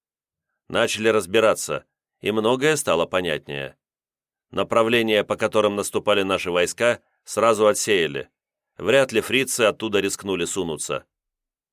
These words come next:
Вот уж здесь или здесь. Торчок, на диво бережными штрихами, очертил два района в глубине берега. С воды они едва ли высадились,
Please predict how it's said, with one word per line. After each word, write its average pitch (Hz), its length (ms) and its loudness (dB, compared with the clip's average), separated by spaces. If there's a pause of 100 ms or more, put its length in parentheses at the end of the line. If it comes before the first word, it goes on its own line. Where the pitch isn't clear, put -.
(380)
Вот - 180 -6
уж 143 180 4
здесь 147 440 -2
или 107 180 -2
здесь. 92 500 -2 (380)
Торчок, 110 560 -2 (180)
на 107 180 2
диво 110 260 2
бережными 98 520 0
штрихами, 117 640 -4 (320)
очертил 113 580 -2
два 113 260 2
района 110 420 2
в 95 80 -6
глубине 87 420 -2
берега. 80 480 -2 (760)
С - 120 -16
воды 117 280 4
они 135 220 4
едва 131 280 4
ли 113 100 2
высадились, 90 720 -4